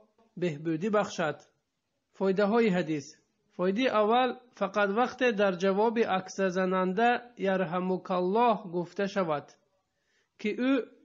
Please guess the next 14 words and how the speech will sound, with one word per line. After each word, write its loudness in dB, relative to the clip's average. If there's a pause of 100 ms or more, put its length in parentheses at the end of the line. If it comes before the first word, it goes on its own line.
(200)
بعد 2
از 2
عطسه -2
دادن 2
الحمدلله 2
بگوید، 0 (520)
چنانه 2
که -4
این 0
مطلب 0
در 0
حدیث -8 (140)
صحیح -4
مسلم 0